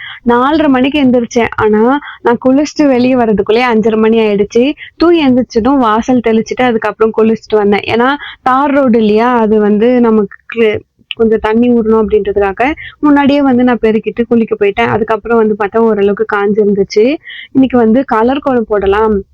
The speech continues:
அப்படின்றதால நான் ஸ்டார்ட் பண்ணியிருந்தேன். ஆனா மாடிக்கு போய் கலர் இருக்கு, அதனால கீழே இருக்க நாலு கலர் வச்சு மட்டும்தான் இன்னைக்கு நான் வந்து கோலம் போட்டிருந்தேன். காலையிலே வந்து ஃப்ரெஷ்ஷா இன்னைக்கு டேவை ஸ்டார்ட் பண்ணியாச்சு.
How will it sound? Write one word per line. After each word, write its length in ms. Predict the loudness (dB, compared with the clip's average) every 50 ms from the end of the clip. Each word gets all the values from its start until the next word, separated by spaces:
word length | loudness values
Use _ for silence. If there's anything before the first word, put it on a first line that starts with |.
| -8 -6
அப்படின்றதால 880 | -2 0 2 2 2 0 0 0 0 0 0 0 2 2 0 0 0 -4 -6 -12 -16 -8 -2
நான் 160 | 0 0 0
ஸ்டார்ட் 280 | 0 -2 -4 -4 -4 -2 0 2
பண்ணியிருந்தேன். 300 | 2 2 2 0 0 0
ஆனா 120 | 0 2
மாடிக்கு 460 | 2 2 2 0 0 -2 -2 -4 -2
போய் 280 | 0 0 2 2 0 0
கலர் 300 | 0 0 0 0 0 0
இருக்கு, 320 | 0 0 -2 -2 -2 -2
அதனால 360 | -2 0 0 0 0 0 0 -2 -4 -6 _
கீழே 240 | -4 -2 0 0 0
இருக்க 200 | 0 -2 -2 0
நாலு 280 | 0 2 2 2 0 0
கலர் 280 | 0 0 0 0 0
வச்சு 260 | 0 -2 -2 -2 -2 0
மட்டும்தான் 440 | 0 0 0 0 0 0 0 -2 -4 -8 -18 -14 -6 0
இன்னைக்கு 280 | 0 0 0 0 0
நான் 120 | 0 2 2
வந்து 220 | 2 2 0 0
கோலம் 320 | 0 0 0 0 2 0 0
போட்டிருந்தேன். 600 | 0 -2 -2 0 0 0 2 2 2 2 2 0 -2 -4 _ _ _ _ _ _ _ _ _ _ _ _ _ -6
காலையிலே 540 | -2 0 0 2 2 2 2 2 0 0 0
வந்து 500 | 0 0 2 2 2 2 2 0 0 -2
ஃப்ரெஷ்ஷா 440 | -2 -2 -4 -4 -2 -2 -2 0 0
இன்னைக்கு 340 | 2 2 2 0 0 0 0
டேவை 220 | 0 2 0 0
ஸ்டார்ட் 300 | -2 -2 -2 -2 -2 0 0 0
பண்ணியாச்சு. 580 | 0 0 0 0 0 -2 -2 0 0 0 0 -2